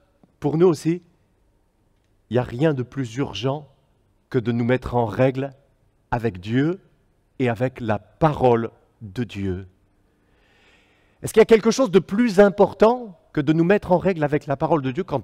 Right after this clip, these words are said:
Dieu nous dit qu'il y a quelque chose qui ne va pas dans notre vie ? Qu'est-ce qu'il y a de plus important que de régler ça ?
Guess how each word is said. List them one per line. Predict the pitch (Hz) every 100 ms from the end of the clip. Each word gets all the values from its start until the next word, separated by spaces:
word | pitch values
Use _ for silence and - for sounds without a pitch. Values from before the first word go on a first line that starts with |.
| 98
Dieu | 135
nous | 160 127
dit | 147
qu'il | - 120
y | 135
a |
quelque | 139 123 123
chose | 160 175
qui | -
ne | 123
va | 98 113 135
pas | 139 143
dans | 110 120
notre | 120 -
vie ? | 104 - -
Qu'est-ce | 214 220 -
qu'il | 147
y | 151
a | 180
de | 131
plus | - 143 139 131
important | 131 123 - 160
que | 135
de | 120
régler | 117 127 113 127
ça ? | - 107